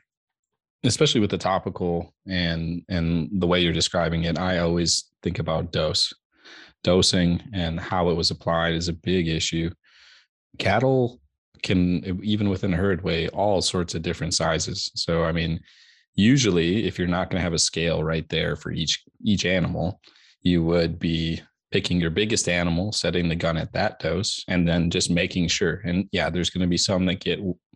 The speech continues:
more than they need, but at least they're getting enough. Uh, 'cause what we wanna avoid is to give them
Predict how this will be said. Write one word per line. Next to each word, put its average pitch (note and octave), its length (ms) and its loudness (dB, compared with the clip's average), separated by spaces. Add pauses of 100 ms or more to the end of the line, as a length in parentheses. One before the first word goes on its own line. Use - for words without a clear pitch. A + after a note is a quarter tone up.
(220)
more F2 220 4
than E2 160 -2
they D#2+ 120 -2
need, F2+ 480 0 (480)
but F#2 100 0
at F#2 100 4
least A2+ 220 4
they're F#2+ 80 2
getting F2+ 260 2
enough. E2 640 -2 (560)
Uh, E2 180 2
'cause F2+ 160 0
what A2 100 4
we A2 80 4
wanna B2 220 2
avoid F2+ 340 0
is F2 120 -2
to - 80 -6
give E2 200 -6
them E2 280 -2